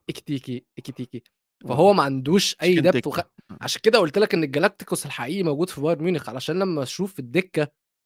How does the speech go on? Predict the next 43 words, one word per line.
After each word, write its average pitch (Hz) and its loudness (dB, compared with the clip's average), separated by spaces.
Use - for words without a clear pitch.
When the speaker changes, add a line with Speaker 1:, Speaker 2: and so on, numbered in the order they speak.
Speaker 1:
ال-، 135 -6
الناس 143 2
أو 135 0
الحلول 170 8
اللي 143 4
موجودة 139 2
عند، 139 -2
آه، 113 -4
المفروض 120 -6
يعني 113 -6
الحلول 139 2
على 127 -4
دكة 147 -2
بي 156 2
اس 131 -2
جي، 135 -6
وبص 147 6
الحلول 139 -4
اللي 143 4
موجودة 135 2
على 135 0
دكة 135 -4
بايرن 139 2
ميونخ، 151 -2
ما 170 -6
فيش - -8
فرق. - -8
ما 123 -12
فيش - -8
فرق - -4
خ-، 127 -16
يعني، 120 -14
لا، 151 -2
سوري، 151 2
إيه؟ 156 -2
في 196 4
فرق 185 6
كبير 143 4
قوي، 151 6
سوري، 147 2
في - -8
فرق 170 6
كبير 143 2